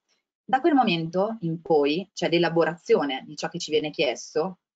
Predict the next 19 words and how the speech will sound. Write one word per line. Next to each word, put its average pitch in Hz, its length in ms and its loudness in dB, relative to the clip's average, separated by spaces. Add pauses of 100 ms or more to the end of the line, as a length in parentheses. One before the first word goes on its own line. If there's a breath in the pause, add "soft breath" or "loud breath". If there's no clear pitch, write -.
(140)
potrebbe 165 360 -2
essere 165 380 0
una 160 200 0
campagna 160 360 -4
stampa, 190 560 0 (400)
ossia 170 320 0
una 165 160 -2
campagna 160 380 -2
sui 156 200 -10
giornali 160 680 0
e 160 80 -2
una 151 140 -6
campagna 160 380 -4
di 160 60 0
affissione, 208 840 0
manifesti 156 560 -4
per 151 140 -2
le 165 80 -4
strade. 185 500 0